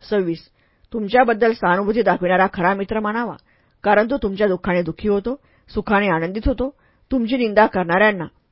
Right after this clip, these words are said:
तो प्रतिबंध करतो आणि तुमची स्तुती करणाऱ्याची तो प्रशंसा करतो,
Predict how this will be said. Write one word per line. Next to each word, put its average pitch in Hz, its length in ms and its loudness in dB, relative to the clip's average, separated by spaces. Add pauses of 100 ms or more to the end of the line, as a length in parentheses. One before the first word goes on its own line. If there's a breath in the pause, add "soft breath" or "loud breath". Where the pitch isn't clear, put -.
तो 214 80 0
प्रतिबंध 185 460 0
करतो 226 440 -2 (240)
आणि 202 120 -4
तुमची 202 280 -4
स्तुती 196 300 -4
करणाऱ्याची 180 580 0
तो 220 80 2
प्रशंसा 170 460 -6
करतो, 226 340 -8